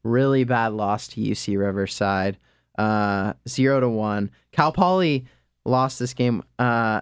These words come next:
again on offense. They have a really inconsistent offense this year. We talked to Justin Dillon about it last week, how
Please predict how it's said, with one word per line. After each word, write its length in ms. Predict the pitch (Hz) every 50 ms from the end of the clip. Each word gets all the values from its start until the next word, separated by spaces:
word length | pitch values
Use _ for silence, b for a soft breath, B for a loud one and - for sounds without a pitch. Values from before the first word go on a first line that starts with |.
| - _
again 440 | 135 135 127 127 143 160 196 214 190
on 180 | 156 143 135 131
offense. 760 | - 131 143 165 - - 135 107 87 90 95 - - - - -
They 220 | - 117 127 127
have 120 | 131 131 123
a 60 | 127
really 320 | 120 131 139 147 160 165 135
inconsistent 640 | 131 139 143 135 147 131 131 131 139 131 123 123 117
offense 420 | 107 120 123 123 123 123 123 123 -
this 220 | - 117 - -
year. 380 | - 117 113 113 110 110 107 -
We 140 | 113 120 117
talked 260 | - 143 127 127 127
to 80 | - 123
Justin 440 | 113 127 120 120 - - 117 117 110
Dillon 260 | 113 110 113 110 113
about 240 | 110 104 113 107 110
it 80 | 110
last 380 | 73 101 107 107 104 - - -
week, 220 | 113 110 107 -
how 260 | - 117 104 101 104